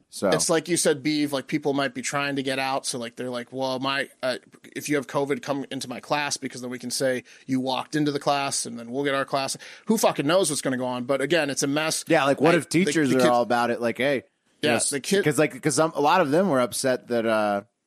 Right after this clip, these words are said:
Speaker 1: you know, that they were having to go. So
Speaker 2: For sure. It's,
Speaker 1: Yeah.
Speaker 2: and it's looking like, again, I apologize to the teachers 'cause it's looking like a mess. Uh, I, I think they're gonna be healthy, the kids, hopefully the teachers,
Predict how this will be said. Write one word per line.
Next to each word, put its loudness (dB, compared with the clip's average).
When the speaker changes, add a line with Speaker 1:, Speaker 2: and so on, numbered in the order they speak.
Speaker 1:
you -2
know, 4
that -4
they 0
were 2
having 0
to -6
go. -2
So -18
Speaker 2:
For -2
sure. -2
It's, -6
Speaker 1:
Yeah. -4
Speaker 2:
and -2
it's -2
looking 0
like, -6
again, 0
I -2
apologize -2
to -10
the -10
teachers -4
'cause -14
it's -8
looking -4
like -6
a -12
mess. -4
Uh, 2
I, 2
I -2
think -2
they're 2
gonna 2
be 0
healthy, 0
the -2
kids, -2
hopefully 0
the 0
teachers, -4